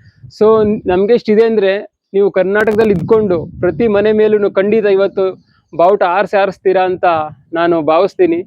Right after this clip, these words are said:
ಯಾರು ಮಿಸ್ ಮಾಡ್ಬೇಡಿ, ದಯವಿಟ್ಟು ಇವತ್ತಿನ ದಿನ ತಮ್ಮ ತಮ್ಮ ಮನೆಗಳ ಮೇಲೆ ಕನ್ನಡದ ಬಾವುಟನ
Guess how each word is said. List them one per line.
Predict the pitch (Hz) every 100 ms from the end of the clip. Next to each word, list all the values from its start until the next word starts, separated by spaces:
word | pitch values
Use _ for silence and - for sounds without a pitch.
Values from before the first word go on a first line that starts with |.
| - - - - - -
ಯಾರು | 180 185 202 202
ಮಿಸ್ | 185 185 -
ಮಾಡ್ಬೇಡಿ, | 214 196 185 196 160
ದಯವಿಟ್ಟು | 170 190 196
ಇವತ್ತಿನ | 190 190 185 190
ದಿನ | 180 190 190 - _ _ - - _
ತಮ್ಮ | 170 180
ತಮ್ಮ | 175 175
ಮನೆಗಳ | 165 170 208 214
ಮೇಲೆ | 196 196 185 143 - _ _ -
ಕನ್ನಡದ | - 190 202 202
ಬಾವುಟನ | 180 180 185 185